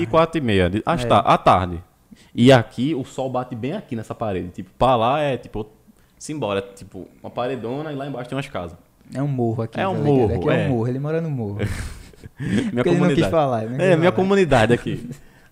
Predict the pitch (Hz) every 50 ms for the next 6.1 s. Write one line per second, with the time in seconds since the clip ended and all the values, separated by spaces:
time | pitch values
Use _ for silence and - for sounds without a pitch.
0 | _ _ _ - 151 151 147 143 151 175 185 175 156 - - - _ - 120 113
1 | 127 127 120 107 - - - 117 139 156 - - 180 - - - 208 202 - -
2 | 151 131 143 147 165 160 - 117 120 127 131 143 143 135 139 - - 202 196 -
3 | - 135 127 123 - 147 170 185 185 - - 180 - 147 127 127 123 - 139 -
4 | 143 127 131 139 139 - - 98 90 - - 101 - 120 - - 131 - - -
5 | - - 160 139 135 151 143 143 143 - 120 107 - 117 - 107 101 95 90 87
6 | 90